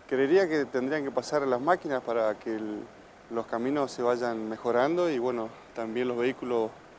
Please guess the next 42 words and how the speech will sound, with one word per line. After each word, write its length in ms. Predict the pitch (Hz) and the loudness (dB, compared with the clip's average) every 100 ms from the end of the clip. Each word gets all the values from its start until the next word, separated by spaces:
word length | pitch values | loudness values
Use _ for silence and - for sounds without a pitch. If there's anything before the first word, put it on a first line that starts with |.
| - - - - | -20 -20 -20 -10
eh, 200 | 113 110 104 | -6 -4 -6
se 160 | - | -4
vayan 420 | 117 120 117 107 - - | -2 -2 -2 -6 -10 -10
también 520 | 113 110 117 113 107 - | -8 -4 -4 -4 -8 -6
cuidando 420 | 117 131 139 117 | -2 -2 -2 -4
con 160 | - 110 | -4 -6
el 160 | 107 101 | -8 -10
transcurso 420 | - 107 123 - | -12 -8 -8 -6
de 40 | 110 | -4
los 100 | 120 | -2
días, 160 | 170 165 | -4 -6
¿no? 400 | 165 - - 131 | -14 -18 -10 -4
Y 80 | |
en 100 | 147 | 0
algunas 680 | 147 147 160 214 208 185 165 | 0 0 0 4 4 4 2
partes 340 | - 180 196 196 | 4 4 4 -2
por 160 | 170 | 2
ahí 240 | 175 165 156 | 4 4 6
ha 180 | 147 147 | 8 6
escurrido, 500 | - 135 151 165 127 - - - | 4 0 4 4 2 -6 -16 -8
en 180 | 110 107 | -6 -2
los 160 | 107 113 | -2 -2
lugares 420 | 113 123 135 131 | 2 2 2 0
donde 300 | 117 113 107 | -2 0 -2
por 160 | 110 117 | 0 0
ahí 500 | 120 120 113 107 104 | 2 2 0 -2 -4
las 160 | 107 | -6
calles 260 | - 123 120 | -2 -2 -2
tienen 220 | 123 117 | -4 -4
un 80 | 110 | -4
poquito 260 | 117 113 | -6 -6
más 160 | 117 117 | -6 -4
de 80 | 117 | -6
piedra, 500 | 127 135 139 127 117 | -2 2 2 4 2
arena, 500 | 120 139 143 139 131 | 2 0 0 0 0
y 100 | 120 | 0
en 80 | 123 | -2
otros 220 | 135 135 | -4 -2
no, 140 | 156 | -2
se 320 | 143 131 120 113 | -2 0 2 2
va 180 | 117 | 2
acumulando, 520 | 123 - 120 127 143 | 0 -2 -2 0 0